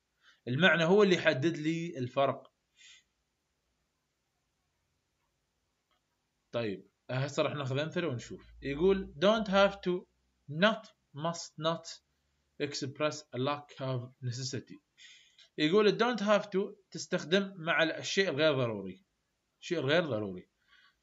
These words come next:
مثال على ذلك: "We don't have to do any homework because the teacher is absent." المدرس راح يكون غايب خلال هذا الأسبوع على سبيل المثال،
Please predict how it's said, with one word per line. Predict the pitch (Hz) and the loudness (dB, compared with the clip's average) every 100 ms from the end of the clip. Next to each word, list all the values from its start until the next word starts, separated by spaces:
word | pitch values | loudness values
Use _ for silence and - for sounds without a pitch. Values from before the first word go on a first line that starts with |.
| _ _ _ _ _ _ _ | _ _ _ _ _ _ _
مثال | 175 175 190 | 2 8 12
على | 165 147 | 12 12
ذلك: | 131 113 - - _ _ - | 10 6 -2 -18 _ _ 0
"We | 196 190 | 2 6
don't | 240 277 | 6 6
have | 208 233 240 208 | 2 2 2 2
to | - 214 | -2 0
do | 190 220 220 _ - 202 | 0 -2 -6 _ 2 4
any | 214 190 | 6 6
homework | 190 190 175 170 165 165 | 6 6 4 4 2 2
because | 175 170 185 180 | 0 4 2 2
the | 175 | -2
teacher | 170 196 190 180 165 | 0 -2 0 0 0
is | 151 147 | -2 2
absent." | 151 135 - 110 104 - 147 | 2 2 -2 -8 -10 -14 -12
المدرس | 165 185 233 226 214 | -4 -2 0 -2 -2
راح | 196 185 | -4 -2
يكون | 185 196 196 | -4 -2 0
غايب | 190 196 160 139 131 _ _ - | 6 8 8 6 -2 _ _ -6
خلال | 151 151 147 | 4 8 8
هذا | 147 135 | 6 2
الأسبوع | 120 113 113 127 143 135 - - | 0 -4 -2 2 2 0 -2 2
على | 139 123 | 4 4
سبيل | 127 123 127 | 2 -2 -2
المثال، | 110 104 107 127 165 | -2 -6 -4 -2 -2